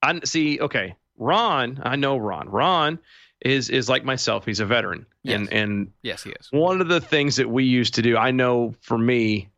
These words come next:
Speaker 1: uh, we were different branches, but I know the military is pretty much all the same. Usually during a working day, a twelve to fourteen hour working day, your only real break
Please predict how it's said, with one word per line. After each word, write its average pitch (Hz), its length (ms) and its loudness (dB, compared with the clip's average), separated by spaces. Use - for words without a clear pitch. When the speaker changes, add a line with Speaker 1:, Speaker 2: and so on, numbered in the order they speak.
Speaker 1:
uh, 98 380 0
we 143 100 4
were 139 80 4
different 127 300 0
branches, 123 280 2
but 120 120 0
I 120 60 2
know 123 140 0
the 110 60 -4
military 113 400 0
is 107 80 -4
pretty - 220 -2
much 107 140 -2
all 101 100 0
the 101 40 -6
same. 123 280 0
Usually 123 1160 2
during 170 640 2
a 147 60 4
working 143 460 0
day, 131 220 2
a 101 60 -6
twelve 123 320 2
to 120 80 -2
fourteen 117 380 0
hour 104 200 0
working 110 340 0
day, 135 160 4
your 123 380 0
only 147 420 2
real 135 540 4
break 110 800 2